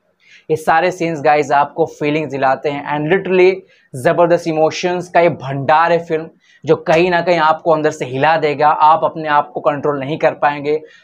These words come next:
आप मतलब ये मान के चलो कि मूवी ख़त्म होने तक आपकी आंखों में नमी आ जाएगी, हो सकता है कि आप रो भी दें।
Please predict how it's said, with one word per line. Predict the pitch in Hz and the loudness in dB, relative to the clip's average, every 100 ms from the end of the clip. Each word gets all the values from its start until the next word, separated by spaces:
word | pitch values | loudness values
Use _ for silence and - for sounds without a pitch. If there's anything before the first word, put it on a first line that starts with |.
| - | 0
आप | 156 180 190 - | 4 4 2 -6
मतलब | 170 170 165 | -6 -2 0
ये | 180 | 0
मान | 185 170 170 | 2 0 0
के | 175 | 0
चलो | 190 196 | 0 2
कि | 180 | 2
मूवी | 170 175 175 202 | 2 2 2 2
ख़त्म | - 160 185 175 | -2 -4 -2 -2
होने | 143 156 170 | -4 -4 -4
तक | 165 180 170 - | 0 0 0 2
आपकी | 165 185 - 175 | 2 2 -2 -6
आंखों | 170 160 180 | -2 -2 0
में | 175 160 | -2 -2
नमी | 151 160 160 | -4 -2 -2
आ | 151 | -2
जाएगी, | 147 151 143 151 151 - - - | 0 -2 -2 -8 -10 -18 -8 2
हो | 165 | 2
सकता | 165 147 165 | 2 -2 2
है | 160 | 2
कि | 156 | 4
आप | 151 151 151 | 2 2 0
रो | 139 165 | 2 2
भी | 151 | 2
दें। | 139 151 | 0 -2